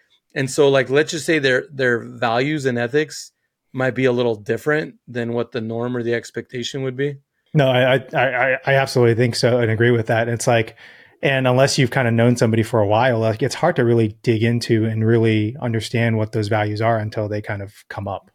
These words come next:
Speaker 2: right?
Speaker 1: Right.
Speaker 2: Um, so yeah, I mean, I agree with you. Like, even with you and I, like, we,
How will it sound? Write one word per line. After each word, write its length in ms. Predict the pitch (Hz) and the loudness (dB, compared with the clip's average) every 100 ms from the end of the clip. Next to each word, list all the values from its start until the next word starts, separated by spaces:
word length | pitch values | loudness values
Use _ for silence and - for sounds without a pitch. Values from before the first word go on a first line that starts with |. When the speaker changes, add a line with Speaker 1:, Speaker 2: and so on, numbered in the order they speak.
| _ - | _ -10
Speaker 2:
right? 220 | 107 - _ - - - _ | -10 -10 _ -20 -20 -20 _
Speaker 1:
Right. 300 | 147 117 - | -4 -4 -2
Speaker 2:
Um, 560 | 110 104 98 110 110 - | -4 -4 -6 -10 -12 -12
so 160 | - 131 | 0 2
yeah, 200 | 151 131 | 4 2
I 40 | 131 | 2
mean, 140 | 127 | 2
I 60 | 123 | 2
agree 160 | 123 | 4
with 140 | 117 143 | 2 4
you. 140 | 127 | 2
Like, 220 | 110 110 | 2 0
even 320 | 123 123 117 113 | 2 2 2 0
with 180 | 110 | 0
you 80 | 120 | 2
and 80 | 107 | 2
I, 240 | 117 107 104 | 0 0 -2
like, 300 | 101 104 120 | -4 -4 -4
we, 380 | 113 110 107 | -2 -4 -6